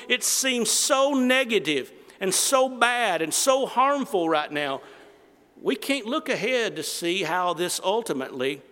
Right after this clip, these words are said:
might turn out for good.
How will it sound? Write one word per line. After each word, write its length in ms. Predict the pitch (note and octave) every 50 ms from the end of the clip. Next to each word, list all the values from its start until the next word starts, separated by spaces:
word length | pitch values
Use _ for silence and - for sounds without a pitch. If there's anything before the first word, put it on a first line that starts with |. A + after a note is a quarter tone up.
| - - _ _ _ _ _ _ _ _ _ _ _ _ _ _ _
might 460 | - D#3 D3+ D#3+ E3+ E3+ - - -
turn 360 | - - E3 E3 D#3+ E3+ D#3+ - -
out 320 | D3 D#3 D#3 D#3 - - - - - - - - _ _ _
for 160 | - - E3
good. 540 | D3 - F3 G#3 G#3 D3 A#2 A2 G#2+ - -